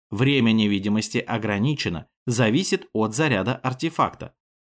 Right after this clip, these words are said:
Невидимость может исчезнуть при случайной атаке на владельца артефакта или на тех, кто находится в зоне невидимости, или, если эта атака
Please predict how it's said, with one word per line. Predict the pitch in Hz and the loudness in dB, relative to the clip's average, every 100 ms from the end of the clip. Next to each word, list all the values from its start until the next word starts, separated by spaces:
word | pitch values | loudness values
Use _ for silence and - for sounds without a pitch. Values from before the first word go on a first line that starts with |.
| _ _ - | _ _ 0
Невидимость | 170 214 233 226 220 - | 2 4 2 2 2 2
может | 151 127 120 - | 0 2 0 -4
исчезнуть | 190 - - 104 92 139 160 | -4 -2 0 0 0 -2 -2
при | 139 | -2
случайной | 131 117 - 113 113 104 - | -2 -2 0 0 2 0 -2
атаке | 117 101 104 95 110 | -6 -4 -4 -4 -2
на | 107 | -2
владельца | 107 117 117 120 117 135 | 0 -2 0 -2 0 -2
артефакта | 135 170 175 202 - - - _ _ | -2 -4 -2 -2 -2 -6 -12 _ _
или | 220 190 123 | 0 4 4
на | 98 87 | 2 -2
тех, | 131 175 - _ _ - | -2 -4 -6 _ _ -8
кто | - 269 | 0 2
находится | 139 - 165 175 175 | 2 0 -2 0 -2
в | 131 | -2
зоне | 107 107 110 | 0 0 2
невидимости, | 139 180 165 95 85 80 - - _ _ - | 0 0 -2 -4 -6 -6 -14 -18 _ _ -2
или, | 175 135 113 208 - _ - | 2 4 4 2 -2 _ -2
если | 196 202 123 | 0 2 2
эта | 95 101 90 | 2 0 -2
атака | - 185 185 170 | 0 -2 -2 -6